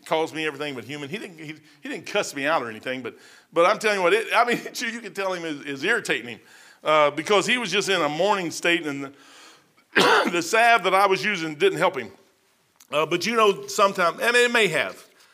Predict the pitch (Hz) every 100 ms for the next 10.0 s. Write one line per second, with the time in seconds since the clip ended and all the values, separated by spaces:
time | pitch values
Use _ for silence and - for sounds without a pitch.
0 | - _ _ - 180 180 170 208 160 117
1 | 143 127 135 117 120 113 120 139 - _
2 | _ _ _ - 151 156 170 160 139 160
3 | 156 156 151 156 143 104 92 _ _ _
4 | _ _ _ _ _ _ _ _ _ _
5 | _ _ 147 156 185 185 170 180 180 160
6 | 156 156 165 160 127 160 156 135 131 160
7 | 151 147 - _ _ _ _ _ _ 135
8 | 135 135 131 131 123 123 143 135 - 156
9 | 147 165 - 175 165 120 180 175 151